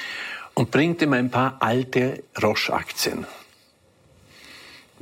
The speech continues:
Wir haben keine Ahnung gehabt, die waren von neunzehnhundertzwölf, denke ich mal, wenn ich mich richtig erinnere. Und er hat die halt mitgebracht und ging dann auf eine Bank und hat gefragt, was die wert sind. Und es waren dann über vierhunderttausend Mark.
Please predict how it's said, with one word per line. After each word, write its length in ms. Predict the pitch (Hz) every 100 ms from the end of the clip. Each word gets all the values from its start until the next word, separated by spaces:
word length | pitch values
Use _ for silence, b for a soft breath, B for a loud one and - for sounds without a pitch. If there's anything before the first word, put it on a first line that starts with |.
| -
Wir 320 | - - -
haben 240 | - 92 101
keine 320 | - 90 87
Ahnung 220 | 95 104
gehabt, 140 | 92 101
die 40 |
waren 160 | 98 90
von 120 | 92
neunzehnhundertzwölf, 800 | 92 90 104 98 - 104 101 110
denke 220 | 92 110
ich 80 | 101
mal, 140 | 101
wenn 80 | 101
ich 100 | 98
mich 140 | 101 101
richtig 240 | 104 101
erinnere. 380 | 101 104 101 101 B B B B B B B -
Und 140 | 170
er 60 | 95
hat 140 | -
die 40 |
halt 120 | 92 113
mitgebracht 720 | 113 127 143 127 127 120 127
und 100 | 107
ging 140 | 120
dann 100 | 110
auf 100 | 98
eine 220 | 98 98
Bank 420 | 92 104 110 110
und 80 | 101
hat 100 | 87
gefragt, 340 | 101 - 101 -
was 140 | -
die 160 | - -
wert 200 | 101 98
sind. 300 | - 135 139 B B B B -
Und 100 | 113
es 120 | 107
waren 80 | 110
dann 100 | 104
über 200 | 113 117
vierhunderttausend 800 | - 120 117 107 - 101 101 95
Mark. 340 | 113 131 -